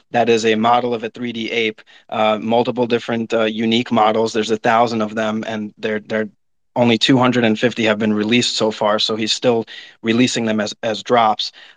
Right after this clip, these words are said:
Um, but, but the main thing about it is that when you get his N F T, the unlockable items with that N F T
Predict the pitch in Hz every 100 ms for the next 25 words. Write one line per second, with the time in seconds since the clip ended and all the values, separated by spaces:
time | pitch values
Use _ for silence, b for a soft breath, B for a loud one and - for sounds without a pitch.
0 | - 113 110 107 107 - 113 110 117 117
1 | 117 117 131 135 139 131 110 120 120 113
2 | 110 113 107 110 110 110 110 127 131 131
3 | 131 - 117 117 123 110 - - 135 117
4 | 113 B B - 120 127 127 131 131 131
5 | 127 120 110 127 123 139 143 135 120 117
6 | 120 120 113 110 - 139 139